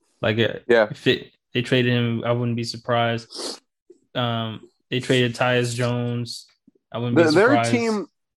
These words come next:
Speaker 2: they're a team that's, like, I don't, I can't really picture how exactly they would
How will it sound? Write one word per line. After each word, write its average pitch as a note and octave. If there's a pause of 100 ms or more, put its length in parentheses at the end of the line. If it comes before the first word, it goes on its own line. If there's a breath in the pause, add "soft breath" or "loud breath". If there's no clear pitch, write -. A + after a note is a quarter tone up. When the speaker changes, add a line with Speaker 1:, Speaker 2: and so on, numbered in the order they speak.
(880 loud breath)
Speaker 2:
they're F#3+
a A#3
team A#3
that's, G#3
like, C#3
I -
don't, G3 (380)
I B2+
can't G#3+
really A3
picture D#3
how C3+
exactly A#2+
they A2+
would G#2